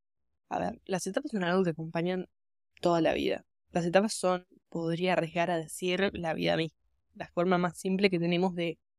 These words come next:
fragmentar nuestra existencia y categorizar nuestros procesos, que es algo que hacemos todo el tiempo. De hecho, eh, también es,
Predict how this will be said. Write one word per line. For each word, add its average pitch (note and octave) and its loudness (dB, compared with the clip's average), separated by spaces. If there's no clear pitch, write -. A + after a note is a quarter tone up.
fragmentar F3 0
nuestra F#3+ 0
existencia F3 0
y F#3+ 0
categorizar D#3+ -2
nuestros F3+ -4
procesos, E3+ -4
que F#4+ 6
es C#4 6
algo E3+ 8
que E3 2
hacemos E3 -4
todo E3 -12
el - -20
tiempo. E3+ -4
De F#3 2
hecho, A3 0
eh, E3+ 2
también F#3 0
es, G#3 0